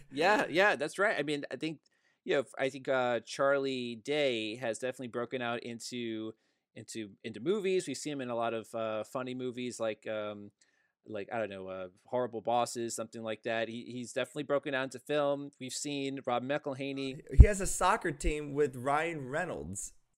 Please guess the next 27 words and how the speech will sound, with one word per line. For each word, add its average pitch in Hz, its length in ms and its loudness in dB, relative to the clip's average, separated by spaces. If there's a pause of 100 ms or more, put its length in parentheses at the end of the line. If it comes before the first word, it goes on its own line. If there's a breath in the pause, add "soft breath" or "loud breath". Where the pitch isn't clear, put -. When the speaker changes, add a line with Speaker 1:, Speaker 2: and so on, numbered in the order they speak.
Speaker 1:
Yeah, 254 300 2
yeah. 214 320 0
And 143 160 2
then, 165 200 -2
you 180 80 2
know, 143 80 2
Glenn 170 220 2
Howerton, 180 460 2
I 156 140 0
see 160 180 -4
appear 151 420 -2
on 135 180 0
lots 139 160 0
of 139 80 -12
different 139 280 -6
shows. 135 540 2 (380 soft breath)
Uh, 113 200 2
you 123 120 0
know, 113 60 0
Kate 160 320 -4
Olsen, 151 760 0 (160)
uh, 127 280 2
has 123 280 0
had 131 180 0
her 127 160 0
own 131 100 -2
show. 127 460 0